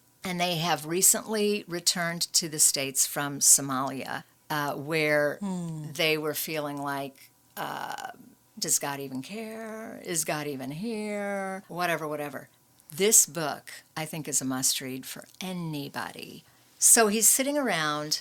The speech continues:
Speaker 1: with this group of students, and he writes down these thoughts. "We felt safe enough to be transparent with these college students. We warned them that if they did answer the call to serve God in some other part of the world,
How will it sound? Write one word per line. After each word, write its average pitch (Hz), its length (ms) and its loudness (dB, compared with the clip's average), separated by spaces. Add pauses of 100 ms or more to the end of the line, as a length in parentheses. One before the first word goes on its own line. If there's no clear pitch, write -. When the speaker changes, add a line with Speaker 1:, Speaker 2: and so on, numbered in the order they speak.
(160)
Speaker 1:
with 175 280 -4
this 165 220 6
group 170 280 -6
of 156 100 -6
students, 147 800 2 (340)
and 170 640 4 (280)
he 208 280 -2
writes 233 440 4
down 175 500 0 (220)
these 156 540 2
thoughts. - 1000 0 (120)
"We 220 140 2
felt 269 300 4
safe 262 400 4
enough 156 320 -2
to 165 100 0
be 156 160 -6
transparent 170 1400 0
with 165 120 -10
these 156 200 -4
college 156 520 -6
students. - 500 0
We 190 120 -2
warned 247 460 2
them 107 500 -6
that 175 140 -2
if 190 140 -6
they 202 140 -2
did 240 400 -2
answer 339 440 2
the 285 100 0
call 269 380 0
to 185 80 -4
serve 196 380 0
God 180 320 0
in 156 120 -4
some 180 280 2
other 165 160 -4
part 180 260 -8
of 135 60 -16
the 151 80 -10
world, 151 520 -2